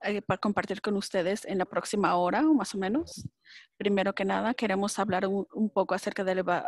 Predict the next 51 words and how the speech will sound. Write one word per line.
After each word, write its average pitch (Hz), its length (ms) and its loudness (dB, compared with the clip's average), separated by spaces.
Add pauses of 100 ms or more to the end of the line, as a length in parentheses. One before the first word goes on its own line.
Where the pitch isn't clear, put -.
(100)
eval-, 185 580 -2
ev-, 190 240 -8 (380)
evolución 208 720 0
para 220 180 2
el 202 80 2
proceso 208 480 -2
de 196 120 0
los 190 200 -2
horarios. 202 640 4 (360)
Vamos 185 580 0
a 214 60 4
darles 190 360 0
un 196 300 0
detalle 196 540 2
de 214 80 0
cómo 196 240 0
se 220 140 -2
va 180 120 2
a 175 60 2
ver, 196 260 2 (640)
este, 190 600 -2 (100)
en 190 120 2
el, 185 180 0
la 196 60 2
experiencia 196 600 0
de 185 280 0
la 180 180 0
secundaria. 208 680 2 (640)
Mientras 202 440 2
se - 80 -4
escucha 202 460 0
la 185 320 2
opción 202 440 -2
híbrida 240 480 4
o 294 40 8
la 208 140 4
cien-, 214 320 0
o 202 160 2
la 185 120 2
opción 202 460 0
cien - 180 -2
por - 100 -4
ciento 196 280 -2
en 190 80 0
línea, 202 380 0
queremos 202 360 -2
asegurarnos 196 580 -2
de 202 60 -2
que 185 120 -8
tenga 190 240 0
claridad 190 520 0